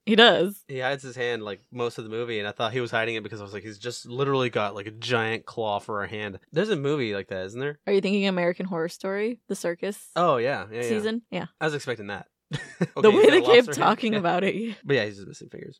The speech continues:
Speaker 1: No big deal.
Speaker 2: Yeah, no, nothing. It's cool. He can still smoke a cigarette. All you need is two fingers.
Speaker 1: And I think that's the joke.
Speaker 2: For a lot of things. Back at Dwayne's apartment, we meet Brian. Brian is a great character, and I was sad to see what happens later.
Speaker 1: Oh, way to give it away.
Speaker 2: No,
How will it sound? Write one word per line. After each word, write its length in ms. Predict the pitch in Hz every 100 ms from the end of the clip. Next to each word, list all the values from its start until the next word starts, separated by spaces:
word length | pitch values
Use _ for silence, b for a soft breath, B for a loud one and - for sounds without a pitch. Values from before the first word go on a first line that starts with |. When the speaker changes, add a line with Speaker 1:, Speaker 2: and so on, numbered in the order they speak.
| -
Speaker 1:
No 140 | 233
big 140 | 220 -
deal. 220 | - - -
Speaker 2:
Yeah, 160 | 202 -
no, 140 | - _ -
nothing. 220 | 147 - 143
It's 120 | -
cool. 220 | - - -
He 100 | 135
can 60 |
still 140 | - 139
smoke 220 | 131 113
a 20 |
cigarette. 280 | - 123 - -
All 80 | 117
you 80 |
need 140 | 123 131
is 80 | -
two 140 | 120
fingers. 380 | 120 127 117 _
Speaker 1:
And 100 | 190
I 60 | 175
think 200 | 262 339
that's 180 | 254 -
the 100 | 160
joke. 340 | 214 196 131 -
Speaker 2:
For 80 |
a 60 | 110
lot 200 | 104 120
of 80 | 113
things. 340 | 104 104 _ _ _ _ _ _ _ _ _ _ _ _ _
Back 180 | 233 170
at 100 | 147
Dwayne's 220 | 156 139
apartment, 380 | 139 151 135 135
we 120 | 131
meet 180 | 131 120
Brian. 520 | 135 151 120 107 95 -
Brian 600 | 233 254 156 131 127 120 _
is 140 | 135 117
a 40 |
great 280 | 113 98 -
character, 560 | 107 95 - 98 95 -
and 160 | 101
I 60 | 98
was 120 | 95
sad 520 | - 107 104 101 113 _
to 120 | 117
see 160 | - 104
what 140 | 101
happens 240 | 92 98
later. 300 | 117 160 151 _
Speaker 1:
Oh, 220 | 185 180
way 140 | 170 185
to 60 |
give 200 | 165 165
it 60 | 165
away. 400 | 123 127 143 165 - -
Speaker 2:
No, 380 | 131 143 123